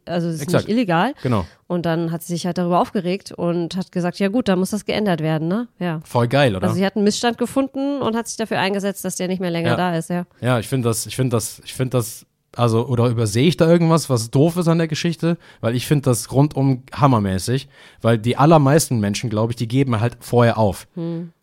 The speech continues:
Speaker 2: Die regen sich, also alle regen sich über irgendwelche Missstände auf, aber die allerwenigsten versuchen tatsächlich etwas dagegen zu unternehmen.
Speaker 1: Ja.
Speaker 2: Und das ist, find, deswegen finde ich, ist die, Janni Gensch, deswegen sage ich ihren Namen nochmal, die ist ein Vorbild.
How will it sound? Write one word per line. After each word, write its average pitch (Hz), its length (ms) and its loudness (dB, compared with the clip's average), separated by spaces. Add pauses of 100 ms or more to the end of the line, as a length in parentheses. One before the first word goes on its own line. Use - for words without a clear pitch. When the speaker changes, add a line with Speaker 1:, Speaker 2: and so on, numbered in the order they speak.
(280)
Speaker 2:
Die 117 120 0
regen 139 320 4
sich, 131 180 0
also 110 240 -4 (160)
alle 139 300 2
regen 131 180 2
sich 110 160 -2
über 117 160 -2
irgendwelche 123 360 0
Missstände 104 460 0
auf, 104 160 -2
aber 107 140 -2
die 117 140 -8
allerwenigsten 123 880 -2
versuchen 120 480 -4
tatsächlich 117 500 -4
etwas 107 240 -6
dagegen 107 300 -2
zu 110 120 -6
unternehmen. 98 500 -2 (720)
Speaker 1:
Ja. 175 360 -10
Speaker 2:
Und 147 220 -2
das 123 180 2
ist, - 400 -6
find, 127 240 0
deswegen 117 240 -2
finde 135 200 2
ich, 120 40 0
ist 113 240 -4
die, 175 400 2 (560)
Janni 156 380 4
Gensch, 151 560 2
deswegen 113 260 2
sage 127 220 4
ich - 80 0
ihren 104 100 2
Namen 127 220 2
nochmal, 95 320 0
die 113 160 -2
ist - 180 -4
ein 104 80 -2
Vorbild. 98 560 0